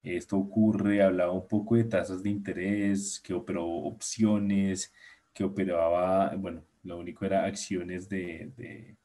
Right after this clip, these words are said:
pues de alta capitalización bursátil, pero realmente sí vi una entrevista no, no muy interesante, no, no sé, no me llamó la atención,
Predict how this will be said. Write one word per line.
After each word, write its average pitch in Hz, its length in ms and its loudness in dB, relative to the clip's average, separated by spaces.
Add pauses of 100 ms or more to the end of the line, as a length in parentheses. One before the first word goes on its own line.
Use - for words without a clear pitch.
(360)
pues 92 140 -6
de 95 100 2
alta 90 360 0
capitalización 90 640 -2
bursátil, 104 480 0
pero 98 200 -2
realmente 87 680 -8 (380)
sí 90 420 -8
vi 87 140 -6
una 87 120 -6
entrevista 87 600 -6
no, 85 580 -8
no 90 200 -10
muy 87 240 -8
interesante, 90 760 -6
no, 85 680 -8 (640)
no - 40 -2
sé, 131 200 6
no 127 80 10
me 120 100 8
llamó 123 180 6
la 113 100 10
atención, 123 920 4